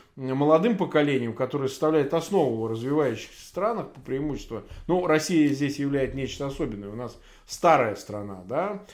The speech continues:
А вот все эти молодые страны, во многом, м, постколониальные особенно, а, которые, в общем, возникли фактически во второй половине двадцатого века, мы этого вопроса не раз касались в наших стримах,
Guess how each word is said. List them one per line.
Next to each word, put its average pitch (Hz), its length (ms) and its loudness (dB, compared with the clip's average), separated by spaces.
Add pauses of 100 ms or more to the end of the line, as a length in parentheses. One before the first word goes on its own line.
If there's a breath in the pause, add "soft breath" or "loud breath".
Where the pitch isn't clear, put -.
(180 loud breath)
А 131 160 4
вот 185 220 4
все 247 260 -2
эти 202 200 -4
молодые 190 840 2
страны, 220 540 -2
во 151 160 0
многом, 120 580 0 (100)
м, 120 320 -10
постколониальные 147 920 0
особенно, 147 600 -2 (360 loud breath)
а, 117 220 2
которые, 147 500 4
в 127 80 0
общем, 123 360 -2
возникли 120 840 0
фактически 139 540 -6
во 120 80 -4
второй 135 240 0
половине 123 200 -6
двадцатого 120 520 -2
века, 156 440 0 (260 loud breath)
мы 147 120 2
этого 135 240 2
вопроса 131 400 -2
не 127 80 0
раз 127 180 2
касались 190 400 -2
в 190 40 -8
наших 147 280 -4
стримах, 143 460 -2